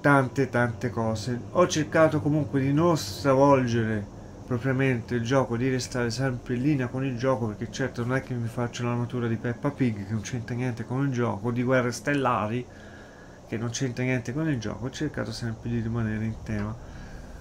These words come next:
e io direi che cercherò, siccome questo gioco sarà già la terza, quarta volta che lo riprendo in mano e non l'ho mai finito, sono sempre arrivato, diciamo, a un certo livello, poi non l'ho mai finito, lo vorrei fare una serie con voi e finirlo.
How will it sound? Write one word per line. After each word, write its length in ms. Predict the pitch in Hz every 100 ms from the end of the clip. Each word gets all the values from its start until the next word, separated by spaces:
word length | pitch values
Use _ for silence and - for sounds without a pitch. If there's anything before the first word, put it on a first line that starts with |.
| - -
e 280 | 214 190 -
io 240 | 180 160
direi 500 | 151 147 147 143 135
che 360 | - 151 147 120 - - - -
cercherò, 480 | - 143 - 151 131
siccome 460 | - - 165 165
questo 240 | 139 - 131
gioco 240 | 143 139
sarà 260 | 131 123 123
già 180 | 123
la 160 | 120 117
terza, 380 | 139 139 139 131
quarta 400 | 127 131 120 120
volta 760 | 127 127 110 - 113 104 - - - - - - -
che 180 | 135
lo 120 | 123 123
riprendo 440 | 123 147 139 143
in 80 | 139
mano 320 | 139 131 135
e 60 | 156
non 220 | 165 165
l'ho 120 | 160
mai 280 | 151 165 143
finito, 480 | - 147 156 127 -
sono 260 | - 123
sempre 380 | - 143 120 120
arrivato, 500 | 123 117 107 104 101 - - - - - - - - -
diciamo, 420 | 120 143 135 123
a 40 |
un 80 | 131
certo 420 | - 147 131 -
livello, 480 | 175 151 123 120 120
poi 180 | 113 123
non 140 | 123
l'ho 100 | 131
mai 120 | 139 131
finito, 280 | 143 120
lo 200 | 151 180
vorrei 400 | 147 139 135 131
fare 260 | 113 139 127
una 160 | 127 135
serie 240 | - 139
con 160 | 147 117
voi 160 | 120
e 40 | 117
finirlo. 760 | - 120 110 107 107 110 104